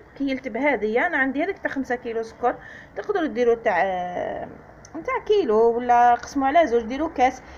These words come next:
على حسب الكميه اللي راح نطيبوها في، في، في الكاطو مع الكاطو تاعكم، وتخرج لكم عسيله هايله صدقوني. وديروا الفرن صغير هذاك اللي يكون على نار قليله، وخيروا ال-، اللي ديروا فيه السكر يتكراميليزا كيما هكا،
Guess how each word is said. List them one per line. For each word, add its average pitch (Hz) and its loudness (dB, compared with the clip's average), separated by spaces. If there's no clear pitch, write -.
على 370 4
حسب 392 -2
الكميه 320 -4
اللي 415 2
راح - -8
نطيبوها 330 -4
في، 220 0
في، 254 -2
في 440 -4
الكاطو 247 2
مع 254 -2
الكاطو 240 0
تاعكم، 220 -2
وتخرج 302 -2
لكم 294 -4
عسيله 269 0
هايله 269 0
صدقوني. 269 -4
وديروا 302 -2
الفرن 370 0
صغير 370 2
هذاك 320 -4
اللي 285 -4
يكون 285 -4
على 277 0
نار 254 2
قليله، 285 -4
وخيروا 349 4
ال-، 262 -2
اللي 254 4
ديروا 294 0
فيه 262 -6
السكر 220 2
يتكراميليزا 233 2
كيما 233 0
هكا، 302 0